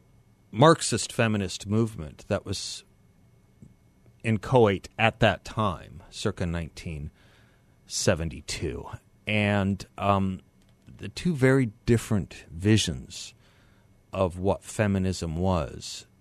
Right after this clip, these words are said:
um, then. If you think about, um, what Marlo Thomas,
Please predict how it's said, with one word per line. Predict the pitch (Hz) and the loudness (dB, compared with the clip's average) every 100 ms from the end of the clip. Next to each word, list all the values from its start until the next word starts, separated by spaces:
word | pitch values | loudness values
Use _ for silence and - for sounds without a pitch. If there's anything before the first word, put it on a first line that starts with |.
| - | -12
um, | 78 71 69 - _ _ - | -10 -8 -10 -16 _ _ -6
then. | 92 69 76 95 _ _ - - - _ _ _ _ - | -4 -4 -8 -10 _ _ -20 -20 -20 _ _ _ _ -10
If | 131 - | -8 -2
you | 127 117 | 0 0
think | - - 202 160 | -2 -2 2 2
about, | 117 110 101 90 - - | 6 6 6 4 -2 -4
um, | 95 90 85 78 78 - _ _ _ _ - - | 0 2 2 -2 -8 -12 _ _ _ _ -12 -2
what | 107 110 | 2 2
Marlo | 107 104 95 | 4 4 2
Thomas, | - 113 110 104 101 - - | 0 2 2 2 0 -6 -12